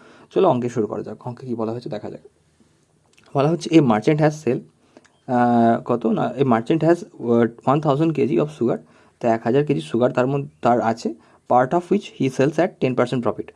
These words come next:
এবং তার মধ্যে সে বিক্রি করেছে কিছু এবং টেন পার্সেন্ট profit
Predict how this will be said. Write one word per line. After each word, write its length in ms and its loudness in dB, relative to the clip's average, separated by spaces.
এবং 140 -4
তার 160 -2
মধ্যে 220 -6
সে 200 0
বিক্রি 220 -4
করেছে 280 2
কিছু 180 0
এবং 160 0
টেন 200 -2
পার্সেন্ট 320 0
profit 280 -4